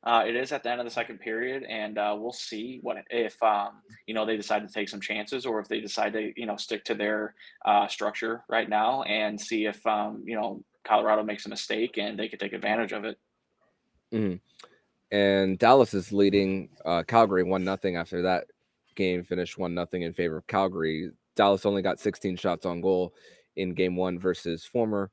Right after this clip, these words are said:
Speaker 2: Florida Panthers prospect, uh, Jacob Markstrom. Uh,
Speaker 1: Mm-hmm.
Speaker 2: so, oh, by the way, Frank Vatrano scored for the New York Rangers, uh, today, um, in the third period, uh, to ma-, to make it five two. So happy for Frank.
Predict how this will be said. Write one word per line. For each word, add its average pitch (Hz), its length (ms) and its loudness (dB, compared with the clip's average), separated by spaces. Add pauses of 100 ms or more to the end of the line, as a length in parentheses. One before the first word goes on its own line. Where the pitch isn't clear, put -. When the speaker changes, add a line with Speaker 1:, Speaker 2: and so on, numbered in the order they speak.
(160)
Speaker 2:
Florida 98 260 0
Panthers 92 300 -6
prospect, 87 520 -4 (400)
uh, 85 300 2
Jacob - 320 -2
Markstrom. 80 520 -6 (380)
Uh, - 120 -4 (160)
Speaker 1:
Mm-hmm. 127 200 -6 (220)
Speaker 2:
so, 87 460 4 (500)
oh, 135 180 10
by 107 180 8
the 143 80 4
way, 120 260 4 (120)
Frank 147 180 2
Vatrano 151 400 2
scored 107 240 0
for 107 60 -2
the 98 60 2
New 101 120 -2
York 104 200 0
Rangers, 107 440 -4
uh, 87 260 0
today, 87 340 -2 (220)
um, 90 460 -2
in 101 100 -4
the 92 80 0
third 98 240 2
period, 98 340 0 (120)
uh, 82 240 -4 (380)
to 95 100 -6
ma-, 92 80 -6 (220)
to - 100 -14
make 92 140 -6
it - 80 -10
five 87 240 -2
two. 98 240 -4
So 82 340 -6 (440)
happy 143 220 8
for 196 140 2
Frank. 170 320 4